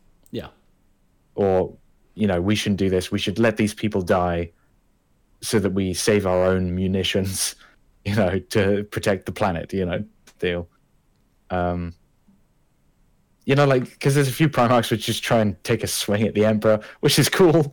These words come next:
Speaker 2: <laughs> I really like that. It does work for some of them.
Speaker 1: <laughs>
Speaker 2: Um,
Speaker 1: Uh, yeah, uh, primarily with, um, Space Wolf chap. What's his name? Leman Russ?
Speaker 2: Leman Russ.
Speaker 1: Yeah. It works for him 'cause he challenged him to a drinking contest. That's perfect.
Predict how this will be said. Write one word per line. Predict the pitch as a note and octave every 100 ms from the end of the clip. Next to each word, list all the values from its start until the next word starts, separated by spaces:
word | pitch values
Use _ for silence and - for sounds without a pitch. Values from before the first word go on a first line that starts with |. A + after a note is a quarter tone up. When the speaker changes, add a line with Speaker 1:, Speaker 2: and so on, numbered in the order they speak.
| -
Speaker 2:
<laughs> | -
I | A2+ -
really | A#2+ C3
like | G#2+ A#2
that. | A2 G#2+ -
It | G#2+
does | A2 A2
work | G#2 G2+ -
for | F#2+
some | F#2+ F#2
of | F2
them. | - _ _ -
Speaker 1:
<laughs> | - - _ _ _
Speaker 2:
Um, | F2 E2+ E2+ E2+ E2 - - _ - - - _ B2+
Speaker 1:
Uh, | G#2 F#2 F#2+ - _ _ _ _ _ _
yeah, | - - C3
uh, | D3
primarily | D3 D3 C#3+ A#2+ A2+
with, | G#2+ G2+
um, | F#2+ F#2 F2+ E2
Space | - - G#2+ G2+
Wolf | F#2+ F2+
chap. | F#2 F2+ G2
What's | -
his | -
name? | F2+ F2 F2+ _
Leman | G2+ G2
Russ? | G#2 B2 - - _ _ _ _ _ _ _ _ - -
Speaker 2:
Leman | F2 D#2
Russ. | D#2+ - _ _
Speaker 1:
Yeah. | G2 F#2 - - _ -
It | G3
works | G#3+ -
for | C3+
him | A2
'cause | G2
he | A2+
challenged | B2+ A#2
him | G2+
to | G#2+
a |
drinking | G2 C3+ A#2 F#2+
contest. | F#2 F#2 F#2+ F#2+ - -
That's | C#3+ -
perfect. | A#2+ F#2+ F2+ -